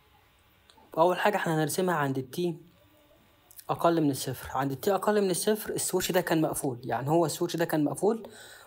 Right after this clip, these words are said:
وعند التي أكبر من الصفر اتفتح، فلما كان تي أقل من الصفر كان السويتش مقفول،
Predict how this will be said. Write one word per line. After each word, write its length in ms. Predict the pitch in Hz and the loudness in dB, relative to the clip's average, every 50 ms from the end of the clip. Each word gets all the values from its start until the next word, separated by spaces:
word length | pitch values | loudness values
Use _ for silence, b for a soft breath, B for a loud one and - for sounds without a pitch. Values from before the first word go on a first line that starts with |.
| B B B | B B B
وعند 340 | 135 135 151 185 190 175 | 0 2 2 2 2 2
التي 280 | 175 160 - - 156 - | 0 0 0 -2 -2 -2
أكبر 320 | - 160 160 160 180 175 | -2 -2 -2 0 0 0
من 100 | 170 170 | 2 0
الصفر 340 | 160 - - 208 202 - 165 | 0 0 0 0 0 0 -2
اتفتح، 400 | 151 - - 151 139 135 - - | -2 -2 -4 -6 -6 -6 -12 -10
فلما 880 | - - 127 123 131 135 - - - _ _ _ - 143 139 135 131 135 | -6 -6 -4 -4 -6 -8 -12 -14 -16 _ _ _ -8 -6 -4 -4 -4 -6
كان 360 | 135 - - 196 190 175 185 | -4 -2 0 0 0 0 -2
تي 260 | - - 190 175 160 139 | -4 -2 -2 0 0 -2
أقل 300 | 135 - 180 185 - 131 | -2 0 0 0 2 2
من 60 | 123 | 0
الصفر 300 | 123 - - 208 170 175 | 0 0 0 -2 -2 -2
كان 240 | 175 - 185 185 180 | 0 2 2 2 2
السويتش 380 | 170 - - 180 180 - - | 0 0 0 0 0 0 0
مقفول، 440 | 165 - - - 196 202 202 202 | -2 -2 -2 0 2 2 2 0